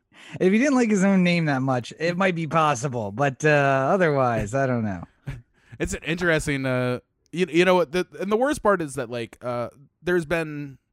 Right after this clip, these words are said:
Speaker 2: ten lawsuits so far filed on behalf of the Trump campaign.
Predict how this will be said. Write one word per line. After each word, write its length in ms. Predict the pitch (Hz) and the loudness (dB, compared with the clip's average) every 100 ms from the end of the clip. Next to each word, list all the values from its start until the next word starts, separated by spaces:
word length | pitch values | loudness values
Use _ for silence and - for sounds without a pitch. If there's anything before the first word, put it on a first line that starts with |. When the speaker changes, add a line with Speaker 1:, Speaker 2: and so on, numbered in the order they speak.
| _ _ _ _ _ _ | _ _ _ _ _ _
Speaker 2:
ten 260 | - 226 185 | -8 -6 0
lawsuits 480 | 160 151 135 113 | 0 0 -2 -8
so 160 | - 110 | -8 -8
far 480 | - 101 80 62 - _ _ | -8 -10 -12 -16 -20 _ _
filed 600 | - 135 127 113 113 104 - _ - - | -4 -2 0 -2 -4 -10 -16 _ -20 -4
on 160 | 143 | -4
behalf 300 | 135 131 135 | -2 -2 -2
of 40 | 110 | -4
the 60 | |
Trump 260 | 104 120 107 | -8 -8 -10
campaign. 520 | 104 92 107 85 73 | -10 -14 -14 -16 -18